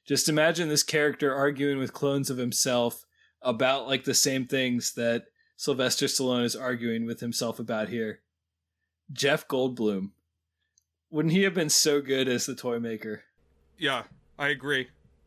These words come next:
Speaker 2: That would be good.
Speaker 1: But anyways, we're stu-,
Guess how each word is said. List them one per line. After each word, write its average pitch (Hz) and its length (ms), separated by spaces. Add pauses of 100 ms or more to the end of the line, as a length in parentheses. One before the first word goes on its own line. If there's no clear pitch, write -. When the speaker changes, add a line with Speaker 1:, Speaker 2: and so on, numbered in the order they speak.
(360)
Speaker 2:
That 131 120
would 135 140
be 127 100
good. 120 260 (460)
Speaker 1:
But 127 260
anyways, 123 400
we're 135 80
stu-, 165 240